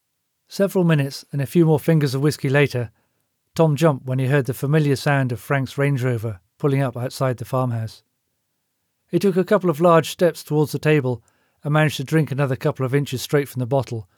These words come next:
before the door flew open and Frank burst into the room. "What's going on, Tom?" Frank said, the urgency in his voice making it tremble. He stared at Tom, who looked back at him with wild eyes.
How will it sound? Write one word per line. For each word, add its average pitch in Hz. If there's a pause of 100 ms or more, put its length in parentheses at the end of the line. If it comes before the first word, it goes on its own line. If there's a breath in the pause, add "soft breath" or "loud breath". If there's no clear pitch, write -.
before 135
the 120
door 143
flew 135
open 120 (400)
and 123
Frank 135
burst 123
into 117
the 117
room. 120 (880)
"What's -
going 165
on, 214
Tom?" 143 (360)
Frank 127
said, 120 (200)
the 175
urgency 147
in 135
his 127
voice 143
making 135
it 131
tremble. 135 (880)
He 156
stared 165
at 147
Tom, 135 (380)
who 147
looked 160
back 151
at 147
him 139
with 123
wild 135
eyes. 131